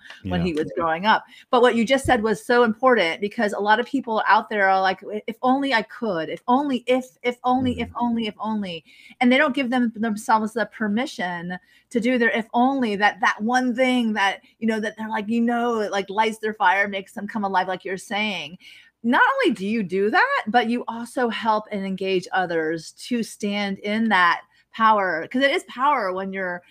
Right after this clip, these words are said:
Speaker 1: when you're
Speaker 2: Mm.
Speaker 1: like, you know, you're shining a little brighter. It's power. You're, you're there. You're in that moment. That energy is all around you, whether it's a writer,
Speaker 2: Yes.
Speaker 1: speaker. So one of the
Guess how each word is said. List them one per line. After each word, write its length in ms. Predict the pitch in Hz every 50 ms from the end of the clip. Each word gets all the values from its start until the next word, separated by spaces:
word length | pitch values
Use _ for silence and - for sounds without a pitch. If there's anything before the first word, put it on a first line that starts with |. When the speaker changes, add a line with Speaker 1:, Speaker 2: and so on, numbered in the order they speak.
| - 233 -
Speaker 1:
when 200 | 214 220 202 202
you're 200 | 208 208 208 202
Speaker 2:
Mm. 40 | 190
Speaker 1:
like, 220 | 190 190 185 -
you 120 | - 208 196
know, 180 | 180 180 180
you're 160 | 180 190 196 190
shining 480 | - - 240 214 202 208 214 208 202
a 40 | 196
little 220 | 196 196 196 196 190
brighter. 360 | 185 208 208 214 220 202 180
It's 180 | 185 247 - -
power. 500 | - - - 247 269 - - 202 185 180
You're, 260 | 180 202 233 233 -
you're 200 | 214 247 294 370
there. 500 | 240 185 185 202 240 240 202 185 170 170
You're 140 | 196 254 -
in 220 | - - 247 285
that 200 | 277 226 175 -
moment. 280 | 196 214 240 233 202 170
That 160 | 214 294 294 -
energy 440 | 190 214 240 247 214 190 170 180 175
is 120 | 170 151 -
all 240 | 202 220 247 240 196
around 380 | 175 180 185 196 240 240 208 -
you, 160 | 160 160 156
whether 220 | 185 190 180 196
it's 160 | 190 185 - 175
a 40 | 170
writer, 320 | 165 185 185 202 220 233
Speaker 2:
Yes. 140 | 233 240 -
Speaker 1:
speaker. 520 | - - 196 196 - 214 208 208 208 202 _ _ - - - - - -
So 100 | - -
one 120 | 339 453 480
of 160 | 508 440
the 0 | 359